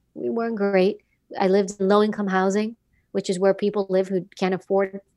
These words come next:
their own housing, and roaches and, and mice and crime. And it was very difficult growing up in that. But, you know, at the same time, I didn't know any different. That was home.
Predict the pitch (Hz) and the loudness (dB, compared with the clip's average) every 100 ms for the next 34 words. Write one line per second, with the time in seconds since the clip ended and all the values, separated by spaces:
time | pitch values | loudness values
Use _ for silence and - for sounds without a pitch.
0 | _ - 185 185 185 180 175 165 185 208 | _ -2 0 2 0 0 -2 -2 -2 -2
1 | 170 _ _ _ _ 180 202 208 208 - | -6 _ _ _ _ -4 0 0 -2 -4
2 | 180 185 - - - 185 - _ _ 185 | -4 -4 -8 -16 -16 -20 -20 _ _ -6
3 | 202 196 196 - 180 - 220 214 190 180 | -4 -4 -6 -14 -18 -2 4 4 4 0
4 | 185 190 202 196 190 262 247 190 - _ | -8 -6 -6 -4 2 4 4 0 -4 _
5 | _ _ _ _ 202 240 247 208 190 196 | _ _ _ _ 4 4 6 2 4 4
6 | 196 196 208 214 202 196 - - - - | 6 4 2 2 2 0 -4 -4 -4 -4
7 | _ - 294 269 254 262 254 240 233 220 | _ 4 6 8 8 6 6 6 8 6
8 | 208 202 196 185 180 226 - 202 196 185 | 6 4 4 2 0 -4 -4 0 0 2
9 | 175 180 196 | 0 0 -2